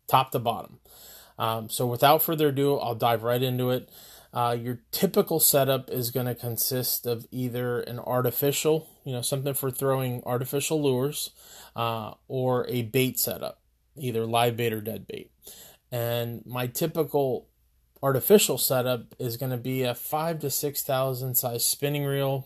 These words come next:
Uh, I'm a big fan of Daiwa, as you guys, uh, know that have listened to this <laughs> podcast before. Uh, I've got a Daiwa Saltiga, um, five thousand rigged with, you know,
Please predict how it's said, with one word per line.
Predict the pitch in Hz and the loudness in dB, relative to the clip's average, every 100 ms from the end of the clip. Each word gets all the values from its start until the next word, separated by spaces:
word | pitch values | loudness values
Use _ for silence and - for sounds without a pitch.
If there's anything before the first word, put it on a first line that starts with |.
| - | -8
Uh, | 120 123 | -8 -8
I'm | - 131 | -4 -2
a | 131 | -2
big | 131 131 | 0 -2
fan | - 131 120 | -2 -2 -2
of | 110 | 0
Daiwa, | 127 131 127 127 123 | 2 2 2 0 -4
as | 120 120 104 | -6 -6 -6
you | 120 | -6
guys, | 120 123 120 - - - - - - | -2 0 0 -4 -10 -20 -20 -18 -4
uh, | 117 113 110 | -2 -2 -2
know | 123 127 131 | 0 0 2
that | 120 | 0
have | 117 120 | 0 -2
listened | 131 - 123 | -2 0 -2
to | 131 | -4
this | 113 - | -4 -6
<laughs> | |
podcast | - 165 147 - 131 113 | -2 -2 0 0 0 -2
before. | 131 - 131 127 127 - - - - | -6 -8 -4 -2 -4 -8 -20 -20 -8
Uh, | 117 | -4
I've | 117 123 | -4 -2
got | 131 | -2
a | 113 | 0
Daiwa | 127 127 127 127 127 120 | 2 4 4 2 0 0
Saltiga, | - 113 - 135 120 123 120 - - 123 | -4 -6 -6 -6 -2 -2 -4 -8 -14 -10
um, | 117 113 113 104 - | -8 -10 -10 -14 -2
five | 127 123 | 2 2
thousand | 123 120 120 113 123 123 - - - - | 2 2 2 -2 -6 -8 -10 -20 -20 -8
rigged | 123 127 123 120 | 0 2 2 -2
with, | 117 123 240 240 - - - _ _ _ _ _ 131 | -4 0 0 -2 -8 -8 -10 _ _ _ _ _ -8
you | 120 | -6
know, | 110 | -6